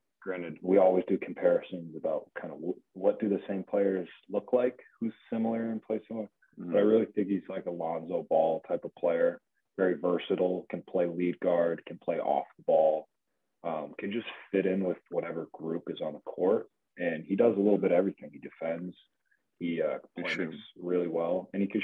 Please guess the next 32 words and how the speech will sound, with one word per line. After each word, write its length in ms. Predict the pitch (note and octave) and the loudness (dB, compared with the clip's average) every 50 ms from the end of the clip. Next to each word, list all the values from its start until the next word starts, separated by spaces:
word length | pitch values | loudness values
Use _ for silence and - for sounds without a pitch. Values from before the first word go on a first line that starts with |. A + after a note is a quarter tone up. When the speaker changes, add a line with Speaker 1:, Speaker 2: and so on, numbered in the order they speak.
| - - | 0 0
Speaker 1:
shoot. 220 | C#3 C#3 A#2 - - _ _ | 0 0 0 -2 -6 _ _
You 120 | F#2+ F#2 | -8 -6
know, 180 | E2+ E2 E2 E2 | -4 -4 -4 -4
it's 120 | E2+ - - - | -6 -8 -6 -4
unorthodox, 640 | E2+ F2 F#2+ G2+ - E2+ E2+ - - D#2 D2+ C#2+ - - - - | -2 0 2 2 2 2 0 -2 0 -2 -2 -2 -6 -12 -8 -8
Speaker 2:
Yeah. 60 | - | -8
Speaker 1:
just 100 | - - | -2 0
like 160 | - E2 - | -2 0 2
Lonzo. 520 | E2+ E2 E2 E2+ E2 - - - - - - _ _ _ _ _ _ _ _ | 2 2 2 0 -2 0 0 2 2 0 -4 _ _ _ _ _ _ _ _
But, 240 | - D2+ D2 - - - | 2 2 2 2 -4 -6
you 100 | F#2+ F#2 | -4 -2
know, 200 | D#2+ D2+ C#2 C#2+ | -2 0 -2 -2
he 140 | C#2+ D#2 D#2 | -2 -2 -2
can 140 | - F2+ F2 | -2 0 2
knock 220 | F2 E2 D#2+ - | 2 2 2 2
down 160 | F2 E2 D#2 D2+ - | 0 0 2 2 2
shots. 280 | F#2 D#2 C#2 B1+ - - - - _ - _ - _ _ _ _ _ _ - | 4 4 4 4 2 -4 -18 -20 _ -20 _ -20 _ _ _ _ _ _ -2
Um, 280 | D#2+ D2+ D2 C#2+ C2+ - - - | 0 0 0 0 -2 -6 -4 0
and 100 | F2+ F2+ | 2 2
he's 140 | F2 E2+ F2+ | 2 4 6
really 240 | F#2+ G2 F#2+ F#2 | 6 6 6 6
young, 420 | F2 F2+ E2 E2 F2 F#2+ F#2+ G#2+ - _ _ - | 4 4 4 4 2 0 -2 -4 -12 _ _ 0
really 240 | F#2 F#2 F2+ F2 | 2 2 4 4
young. 320 | E2+ E2+ E2 E2 E2+ E2+ - _ _ _ _ _ _ _ _ _ _ _ - | 4 2 2 2 -2 -6 -12 _ _ _ _ _ _ _ _ _ _ _ -6
Um, 160 | D#2+ D#2+ D#2+ | -4 -4 -4
he's 120 | D#2 D2 | -6 -8
got 140 | - D#2+ D#2+ | -8 -8 -6
a 20 | D#2 | -6
lot 140 | D#2 D#2 D#2 | -6 -10 -12
of 60 | - | -14
potential. 540 | - _ - D#2+ D#2+ - - - - - _ - - _ _ _ _ _ _ _ _ _ _ _ _ - _ _ _ - | -18 _ -6 -6 -6 -4 -8 -10 -10 -10 _ -20 -20 _ _ _ _ _ _ _ _ _ _ _ _ -20 _ _ _ -4
Okay, 260 | F#3+ - - - | 0 4 4 4